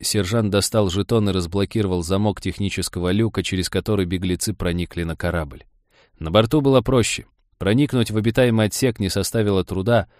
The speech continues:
а затем Блайс аккуратно подтёр все записи бортового журнала, удалив упоминание о вскрытии люков.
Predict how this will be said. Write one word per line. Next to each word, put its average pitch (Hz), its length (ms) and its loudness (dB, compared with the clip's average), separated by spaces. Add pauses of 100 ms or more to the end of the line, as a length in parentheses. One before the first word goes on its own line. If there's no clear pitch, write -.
(220)
а 85 120 -4
затем 131 320 4
Блайс 147 300 4
аккуратно 117 500 0
подтёр 117 760 0
все 101 240 0
записи 110 480 0
бортового 98 500 0
журнала, 101 520 0 (280)
удалив 110 380 2
упоминание 107 640 2
о 104 120 0
вскрытии 107 460 -2
люков. 101 500 -2